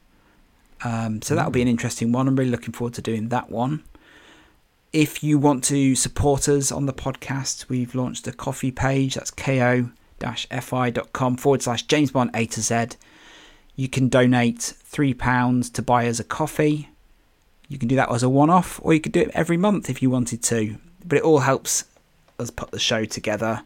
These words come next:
and we really appreciate it. We know times are tough, so, uh, whatever you can offer is greatly appreciated.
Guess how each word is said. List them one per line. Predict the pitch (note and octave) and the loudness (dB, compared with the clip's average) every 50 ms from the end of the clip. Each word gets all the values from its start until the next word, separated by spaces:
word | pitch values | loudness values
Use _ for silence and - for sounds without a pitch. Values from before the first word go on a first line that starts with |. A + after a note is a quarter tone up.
| _ - - - - - - - - _ _ _ - - | _ -20 -20 -20 -20 -20 -20 -20 -20 _ _ _ -12 -6
and | A2+ A2+ A2 G#2+ G#2+ A2+ G#2+ - - _ | -4 -2 -2 0 0 -2 -2 -4 -8 _
we | - A2+ A2+ A2+ | -2 0 0 2
really | B2 C#3+ C#3 C#3+ | 2 2 2 2
appreciate | C#3 C#3 - C#3 C3 A#2 - B2 A2 G2 - A2 | 0 0 0 0 0 2 2 0 0 -2 -2 -4
it. | G#2+ G2 | -4 -4
We | G#2+ | -4
know | A2+ | -6
times | G#2+ - A#2+ A#2 A2 A2 | -6 -6 -6 -6 -6 -6
are | G#2 | -8
tough, | - - - B2 A2+ - - | -10 -8 -8 -8 -8 -6 -6
so, | - A2 G#2+ A2 A2 A2 | -6 -4 -4 -4 -4 -4
uh, | A2 A2+ | -4 -4
whatever | B2+ C3+ C3 A#2+ | -2 -2 0 0
you | A#2 G#2+ | -2 -4
can | - A2+ A2 | -4 -6 -6
offer | G2 - - A2 A2 A2 G#2+ F#2 - _ _ _ - | -6 -6 -4 -4 -4 -4 -4 -8 -14 _ _ _ -14
is | - G#2+ A2+ - | -12 -12 -12 -12
greatly | - - A2 G#2+ F#2+ F#2 - - - - - - F2 G2 F#2+ F#2 | -10 -10 -8 -8 -8 -8 -10 -12 -14 -16 -14 -14 -12 -10 -10 -10
appreciated. | - - - D3+ D3 - - B2+ A2 - - A2 G#2 G2+ | -10 -4 -2 -2 0 0 0 0 -2 -2 -2 -4 -4 -6